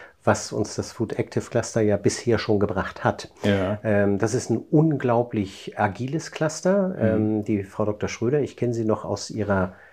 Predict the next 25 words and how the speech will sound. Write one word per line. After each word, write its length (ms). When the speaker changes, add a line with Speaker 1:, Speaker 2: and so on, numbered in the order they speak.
Speaker 1:
Vergangenheit, 1040
äh, 100
aus 200
dem 140
Lübecker 380
Raum. 440
Speaker 2:
Ja, 400
ja. 160
Speaker 1:
Äh, 40
dort 220
hatte 200
sie, 280
äh, 200
schon 180
mal 100
mit 180
einem, 400
einem 220
ähnlichen 420
Thema 280
gestartet. 640
Speaker 2:
Food 260
Regio, 380
Speaker 1:
Äh, 40
Speaker 2:
ne? 140